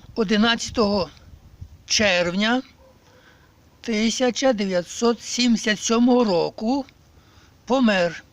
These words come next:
одинадцятого березня дві тисячі сімнадцятого року.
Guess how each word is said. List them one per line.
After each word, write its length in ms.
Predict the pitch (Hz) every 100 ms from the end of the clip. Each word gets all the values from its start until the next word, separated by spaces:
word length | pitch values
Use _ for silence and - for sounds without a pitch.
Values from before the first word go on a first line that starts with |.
| _ _ _ _ _ _ _ _ -
одинадцятого 680 | 208 226 233 220 - 208 165
березня 720 | 160 185 220 226 254 269 247 _ _ _ _ _ - _ _ _ _ -
дві 260 | 208 180 196
тисячі 720 | - 208 262 277 247 262 254
сімнадцятого 720 | - 175 170 208 - - 262
року. 500 | 196 170 - 190 175